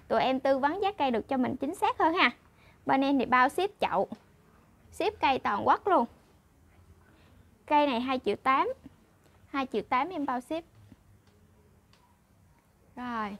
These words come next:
Tiếp theo là mã số ba ha quý cô chú anh chị.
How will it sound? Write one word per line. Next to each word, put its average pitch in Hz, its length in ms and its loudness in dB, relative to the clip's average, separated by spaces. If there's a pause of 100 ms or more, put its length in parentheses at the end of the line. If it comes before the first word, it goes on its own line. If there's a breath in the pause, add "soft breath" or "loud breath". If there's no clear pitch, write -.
(2750)
Tiếp 415 180 4
theo 370 280 8
là 269 120 6
mã 214 220 -2
số - 280 0
ba 359 240 8
ha 427 140 4
quý 466 160 2
cô 349 100 0
chú 415 140 0
anh 415 160 2
chị. 240 180 2